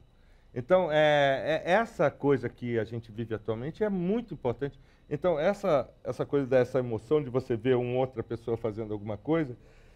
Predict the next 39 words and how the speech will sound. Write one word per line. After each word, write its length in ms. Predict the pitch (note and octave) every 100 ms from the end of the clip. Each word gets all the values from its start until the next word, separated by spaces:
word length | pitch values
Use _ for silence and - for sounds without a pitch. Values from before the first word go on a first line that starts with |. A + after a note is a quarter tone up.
| -
e 100 | F3
eu 220 | A3+ A3+ G3
acho 360 | A3+ G#3 E3
que 300 | - F#3 G3+
não 180 | F#3+ G3+
existe 680 | G#3 D#3+ G#3+ - A3 G#3+ F3+
ninguém, 480 | F3+ G#3 A3+ D#3+ F3+
nenhum 260 | F#3+ G#3+ A#3
artista 340 | - G3 G#3+
que 80 | -
pode 240 | - G#3
dar 80 | G3+
conta 340 | G#3 G3+ G#3 G#3
de 140 | -
tudo. 380 | - A3 G#3 E3
Então, 380 | D#3 G3+ G#3 G#3 - -
cada 280 | A#3+ A#3 A#3
um 240 | B3 B3+
tá 240 | - A#3+
olhando 340 | A#3 G#3+ A3+ A3+
pra 140 | G#3
uma 120 | A3+
coisa, 560 | - G3 G3 G#3+ D3+ D3+
e 160 | F3 G#3
essa 280 | A3+ A3
junção 380 | F#3 F3+ - G3
de 120 | E3
todo 260 | - G#3 F3+
mundo 220 | F3+ F#3+
fazendo 380 | - E3 E3 E3
a 40 | D3+
coisa 520 | - F#3 G3 G3+ F#3+ - - -
é 80 | F#3
que 100 | -
faz 200 | G3+ G3
a 60 |
coisa 280 | - G3 F#3+
andar, 540 | F#3+ C3+ C3+ E3 F#3 C#3+
ou, 480 | B2+ C3+ C3+ B2